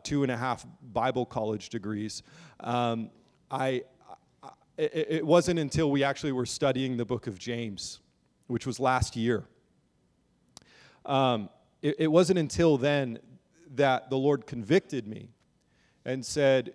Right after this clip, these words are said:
"You do realize that I put those in the Bible, right?" And I said, "Yes, Lord, you put those in the Bible so I can know the context." And he said, "No, no, no, you have to understand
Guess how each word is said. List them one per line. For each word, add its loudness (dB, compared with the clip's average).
"You -8
do 0
realize 4
that 4
I 2
put -2
those 2
in -4
the 0
Bible, -6
right?" 0
And -6
I -2
said, -6
"Yes, -4
Lord, -4
you -6
put -8
those -4
in -6
the -4
Bible 0
so -6
I -6
can -8
know -4
the -6
context." -8
And -10
he -8
said, -10
"No, -10
no, -4
no, -4
you -6
have -4
to -8
understand -6